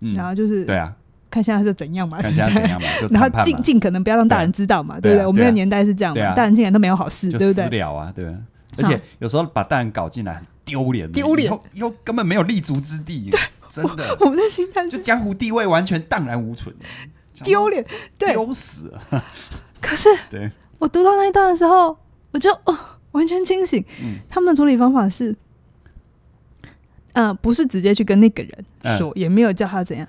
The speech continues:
Speaker 2: 他去跟舍监说。
Speaker 1: 嗯，嗯，嗯。
Speaker 2: 然后舍监呢，就有一点就是，那你们就自己处理嘛。
Speaker 1: 对啊。
Speaker 2: 对。然后这个孩子就上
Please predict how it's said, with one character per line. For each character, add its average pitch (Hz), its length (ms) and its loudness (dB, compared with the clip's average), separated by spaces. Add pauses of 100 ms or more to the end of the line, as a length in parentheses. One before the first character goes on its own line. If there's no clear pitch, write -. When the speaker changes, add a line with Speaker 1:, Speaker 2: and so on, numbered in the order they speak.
(120)
Speaker 2:
他 247 120 0
去 247 100 0
跟 233 200 2
舍 220 280 -2
监 147 280 -8
说。 - 200 -16 (180)
Speaker 1:
嗯， 110 260 0 (120)
嗯， 107 220 -4 (120)
嗯。 104 200 -8
Speaker 2:
然 240 80 0
后 349 120 2
舍 359 200 4
监 294 300 4
呢， 262 360 6
就 302 220 0
有 196 160 4
一 247 60 4
点 208 140 2
就 220 100 0
是， 220 140 -4
那 269 120 6
你 226 100 6
们 156 180 -4
就 214 380 -2 (240)
自 - 140 -6
己 180 160 -10
处 - 280 -12
理 185 160 2
嘛。 98 280 -14
Speaker 1:
对 95 180 -2
啊。 71 80 -8
Speaker 2:
对。 - 160 -8 (260)
然 185 120 -4
后 247 100 2
这 240 160 -4
个 220 80 0
孩 151 300 -12
子 139 280 -16
就 190 260 -4 (440)
上 151 460 -6